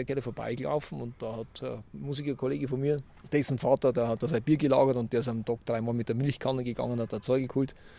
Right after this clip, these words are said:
Und ja, als Bo probierst halt einmal diesen geheimnisvollen Zeugel und dann kommst du halt immer mehr in die Materie ein. Und nach den Proben, freitags waren immer Proben, da sind wir immer am Zeugel gegangen. Und das, man kommt also Reihe um, die ganzen Wirtschaften,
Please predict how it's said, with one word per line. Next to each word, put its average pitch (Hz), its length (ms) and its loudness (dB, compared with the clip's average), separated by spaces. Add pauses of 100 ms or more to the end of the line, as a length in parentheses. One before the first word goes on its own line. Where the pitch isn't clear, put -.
(320)
Und 120 300 -4
ja, 113 340 2
als - 200 -4
Bo 135 200 6
probierst 131 380 2
halt 143 100 2
einmal 135 200 2
diesen 123 280 0
geheimnisvollen 123 760 0
Zeugel 135 440 4
und 120 340 -4 (560)
dann 120 140 -8
kommst 135 160 -2
du 127 40 -2
halt - 60 -4
immer 151 140 2
mehr 127 140 4
in 120 60 4
die 120 60 4
Materie 120 540 2
ein. 120 160 2
Und 131 80 0
nach 120 240 4
den 131 160 2
Proben, 135 460 4
freitags 123 400 2
waren 131 120 2
immer 120 180 0
Proben, 123 340 0
da 127 80 0
sind 123 180 -2
wir 120 60 0
immer 139 180 2
am 123 160 2
Zeugel 131 300 4
gegangen. 107 320 -2
Und 113 300 -8
das, - 360 -2
man 117 80 -6
kommt 135 160 -4
also 120 200 0
Reihe 117 260 0
um, 156 220 -2
die 131 100 -6
ganzen 123 360 -2
Wirtschaften, 135 600 -2